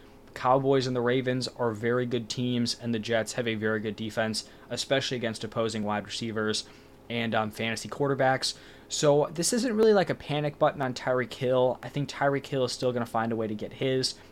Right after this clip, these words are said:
He's clearly their top weapon. I think this is more of, like, a Jaylen Waddle thing, um, 'cause if I have confidence that Hill is gonna produce regardless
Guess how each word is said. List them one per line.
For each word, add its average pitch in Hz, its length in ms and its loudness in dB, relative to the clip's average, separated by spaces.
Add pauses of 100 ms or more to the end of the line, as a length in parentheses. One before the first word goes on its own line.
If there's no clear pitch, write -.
(120)
He's 131 220 0
clearly 127 360 0
their 117 140 -2
top 113 300 -2
weapon. 120 440 2 (320)
I - 60 -8
think 208 160 2
this 214 180 4
is 147 80 2
more 139 160 6
of, 139 60 2
like, 127 160 0
a 110 60 -4
Jaylen 110 440 -2
Waddle 104 300 2
thing, 135 400 -2 (420)
um, 117 180 2
'cause 127 160 -2
if 127 120 -6
I 143 80 6
have 165 100 2
confidence 127 640 -2
that 113 360 0
Hill 131 240 2
is 123 100 0
gonna 123 160 -4
produce 117 360 -4
regardless 113 640 -2